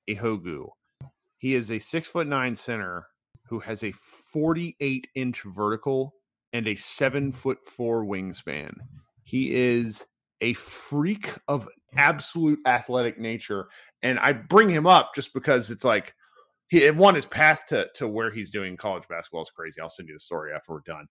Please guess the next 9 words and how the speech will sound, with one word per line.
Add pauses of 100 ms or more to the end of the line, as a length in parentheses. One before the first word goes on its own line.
(300)
But (1080)
there
are (380)
big
guys
available. (160)
You
have
to